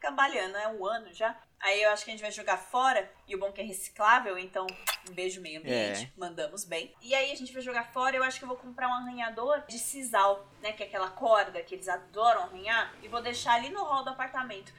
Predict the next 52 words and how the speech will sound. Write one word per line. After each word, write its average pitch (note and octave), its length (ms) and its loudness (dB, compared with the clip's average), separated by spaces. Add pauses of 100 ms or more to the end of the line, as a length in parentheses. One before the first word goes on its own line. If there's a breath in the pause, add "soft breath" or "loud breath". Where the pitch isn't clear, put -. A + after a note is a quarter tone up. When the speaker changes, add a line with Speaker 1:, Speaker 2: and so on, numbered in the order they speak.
Speaker 1:
Porque - 140 -8
é, A#3 520 0
é C4 40 2
um C#4 60 -2
lugar C#4 260 0
que - 60 -14
eles B3+ 200 -10
vão B3 140 -4
pra A#3+ 120 -6
fugir A3+ 320 -10
da G3+ 60 -4
Isabel. F#3 480 0 (180)
Speaker 2:
Aham. - 280 -6
Speaker 1:
Ah, E5+ 220 4 (240)
eu, A4 60 -6
eu A4 80 -8
tenho A4+ 160 -8
que A#4 120 -10 (100)
contar F4 420 -4
isso - 160 -8
também C#4+ 200 4
pra G3 140 4
vocês. F3+ 360 0
Speaker 2:
<laughs> - 60 -20 (640 loud breath)
Speaker 1:
É, B3 60 4
é - 20 8
um C4 80 2
lugar C4 240 4
que C#4 60 0
eles B3+ 180 -2
vão A#3 120 -2
pra A#3+ 120 -8
fugir A#3 340 -14
da G4 80 -4
Isabel E4 420 -2 (220)
e, C#4+ 260 2 (360)
e C#4 300 2
eles, C#4 340 -8 (260)
o B3+ 100 2
arranhador C4+ 540 -2
atual A#3+ 400 0
fica G#3+ 240 -8
lá. E3+ 260 -4 (160)
É G#3+ 120 -2
bom A3+ 100 0
a B3 60 2
gente B3 180 -6
eleger B3 480 -4
locais F#3+ 720 -4 (100)
também F#3 360 -8
pra F3 160 -6
eles. D#3+ 520 -12